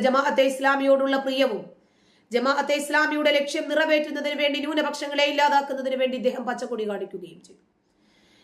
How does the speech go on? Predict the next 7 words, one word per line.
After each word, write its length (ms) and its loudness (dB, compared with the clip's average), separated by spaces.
ബംഗ്ലാദേശിൽ 600 2
ഹിന്ദുക്കൾക്കെതിരായിട്ടുള്ള 960 2
അക്രമ 300 -2
സംഭവങ്ങളെ 540 0
വെറും 260 2
അതിശയോക്തിപരമായിട്ടുള്ള 1400 0
പ്രചാരണം 440 -2